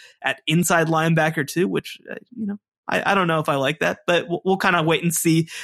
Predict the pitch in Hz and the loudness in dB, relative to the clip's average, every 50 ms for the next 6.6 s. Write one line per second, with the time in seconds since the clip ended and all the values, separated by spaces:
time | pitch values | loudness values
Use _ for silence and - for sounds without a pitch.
0 | - - - 165 180 175 - 185 175 135 151 160 160 151 151 151 143 143 147 160 | -16 -6 -2 0 0 0 2 2 0 2 2 2 0 0 0 0 0 0 0 0
1 | 160 165 180 202 226 - - 220 262 254 254 - 214 196 196 196 - 175 160 156 | 0 2 2 2 2 2 4 2 2 2 0 2 2 2 2 2 2 0 0 0
2 | 160 - 160 143 143 143 156 151 - - 170 156 151 165 - 147 147 139 131 - | 2 2 2 2 2 2 0 0 -2 0 0 0 0 0 0 -2 -4 -4 -4 -6
3 | - - - 143 139 131 127 - - - - 135 - - 147 - - 160 147 147 | -8 -4 -2 0 0 0 0 -4 -4 -4 -4 -4 -4 -6 -6 -4 -2 -2 0 0
4 | 156 151 139 139 143 139 131 139 - - - 143 139 135 135 - 139 127 120 131 | 0 0 0 0 -2 -2 -4 -4 -4 -6 -4 -2 -2 -2 0 -2 -2 -4 -4 -8
5 | - - 147 139 131 - - _ _ _ _ _ _ _ _ _ _ _ _ _ | -8 -4 -2 -2 -2 -2 -4 _ _ _ _ _ _ _ _ _ _ _ _ _
6 | _ _ _ - 160 - - 170 170 170 160 143 | _ _ _ -20 -6 -2 2 2 4 4 2 0